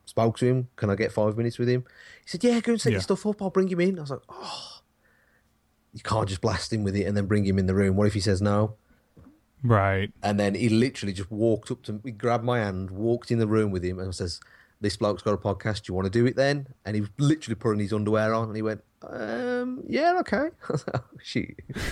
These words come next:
Speaker 1: <laughs> So he couldn't really say no. But, uh,
Speaker 2: Right.
Speaker 1: he was, he was a nice bloke, though. We went out for something to eat after as well, and he was, he was a, he was a nice bloke.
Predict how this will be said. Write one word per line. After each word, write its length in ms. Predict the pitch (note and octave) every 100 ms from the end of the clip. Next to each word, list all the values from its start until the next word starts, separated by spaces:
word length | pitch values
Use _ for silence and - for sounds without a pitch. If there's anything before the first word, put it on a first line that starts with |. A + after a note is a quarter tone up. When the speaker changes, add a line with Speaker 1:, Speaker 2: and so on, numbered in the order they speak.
| -
Speaker 1:
<laughs> 380 | E3 B2+ - C#3+
So 60 | -
he 100 | C3
couldn't 260 | - C#3 A#2+
really 160 | A2
say 200 | - G#2+
no. 300 | G2+ G2+ G2 F#2+ - - - - _ _
But, 140 | A#2+ -
uh, 220 | C3+ B2+ B2
Speaker 2:
Right. 420 | G#2+ G2+ G2 G2 -
Speaker 1:
he 100 | C#3+
was, 100 | C#3
he 140 | C3 E3+
was 80 |
a 40 | C#3+
nice 180 | B2 G2+
bloke, 220 | F2+ F2+
though. 80 | A2+
We 100 | C3
went 140 | A#2+
out 100 | A2+
for 60 | -
something 200 | A2+ F#2+
to 140 | G2+
eat 140 | G2 G2
after 220 | F#2 G#2
as 100 | F#2+
well, 100 | G2
and 80 | G2+
he 60 |
was, 200 | G2 F#2
he 200 | - G#2+
was 120 | G#2 G2+
a, 60 |
he 100 | F#2+
was 80 | G2
a 60 | F#2+
nice 160 | F2
bloke. 380 | - E2+ E2+ -